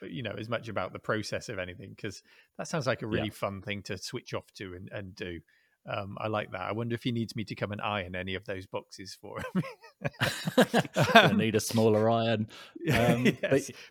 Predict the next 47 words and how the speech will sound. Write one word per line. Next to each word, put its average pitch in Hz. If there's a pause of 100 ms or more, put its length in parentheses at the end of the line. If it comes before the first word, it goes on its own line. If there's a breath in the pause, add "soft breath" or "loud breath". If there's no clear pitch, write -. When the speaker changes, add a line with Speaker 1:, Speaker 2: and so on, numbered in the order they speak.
Speaker 1:
but 170
it, 185
Speaker 2:
yeah. 160
Speaker 1:
it 214
is 202
odd 170
that 156
you 139
should 135
be 131
bringing 135
up 135
this 117
conversation 110
this 117
week 110
in 110
particular, 110
because 117 (520 soft breath)
just 151
this 135
weekend 123
on 98
Discord 113
we 107
were 101
chatting, 98
and 104
a 113
user 113
by 120
the 110
name 110
of 98 (100)
Kosam 107 (540 soft breath)
posted 175
this 170
picture, 165
which 110
hopefully 147
Duncan 117
can 107
pop 110
up 113
on 104
the 104
screen. 117